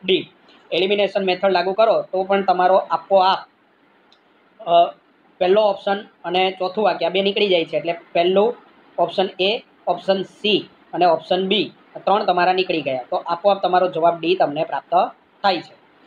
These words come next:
ત્યારબાદ ફોર એન એચ થ્રી પ્લસ ફાઇવ ઓ two gives four એન ઓ પ્લસ સિક્સ એચ ટુ ઓ એ કઈ પ્રક્રિયા છે?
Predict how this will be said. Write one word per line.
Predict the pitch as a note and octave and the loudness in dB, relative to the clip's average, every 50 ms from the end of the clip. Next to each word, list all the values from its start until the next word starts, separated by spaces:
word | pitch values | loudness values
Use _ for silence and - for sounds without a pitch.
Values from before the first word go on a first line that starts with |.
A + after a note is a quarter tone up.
| _ _ _ _ - | _ _ _ _ -2
ત્યારબાદ | G3 G3+ G#3 G#3 G#3 G#3 - _ _ - | -2 0 2 0 0 0 -4 _ _ 2
ફોર | G3 G3+ A3 A3 B3 - | 2 4 4 4 0 0
એન | F3+ F3+ | 0 0
એચ | F#3+ G3 F#3+ | 0 0 -2
થ્રી | - - G3 G#3 A3 G#3+ - | -4 -2 -2 -2 -2 -2 -2
પ્લસ | F3+ F3 F3+ F3+ F3+ - _ _ _ _ | 0 2 2 2 2 -2 _ _ _ _
ફાઇવ | - F3 F#3 G3+ | -2 0 2 4
ઓ | G3+ G3 | 4 2
two | G3 G3 G3+ G#3 G#3 A3 - - | 2 2 -2 -4 -4 -6 -6 -4
gives | E3 F3 F3 E3+ E3+ - _ - | -2 -2 -2 -4 -6 -12 _ 0
four | F#3 F#3 G3 F#3+ | 2 2 2 2
એન | - - F3+ F3+ | 2 -2 0 0
ઓ | F#3+ F#3+ | 0 0
પ્લસ | F#3+ - E3+ E3+ E3 E3 | 0 0 0 0 0 0
સિક્સ | - - F#3+ F#3+ F#3+ - | -4 -8 -10 -8 -6 -6
એચ | F3 E3 - - | -6 -6 -6 -8
ટુ | F#3 F3 | -4 0
ઓ | F3 F3 G3+ G3 D#3 - - _ _ _ _ _ _ - | 2 4 4 4 2 -2 -8 _ _ _ _ _ _ -6
એ | F#3 F#3+ | -6 -4
કઈ | F#3 - F#3+ G#3 A3+ | -2 0 0 0 0
પ્રક્રિયા | G3+ - - - F3 D#3+ E3 D#3+ D#3+ F3 G#3 - - _ _ _ - - | 0 -4 -4 -2 -2 -2 0 2 2 2 0 -2 -4 _ _ _ -6 -2
છે? | G3+ F3 C#3 - | -2 -2 -2 -6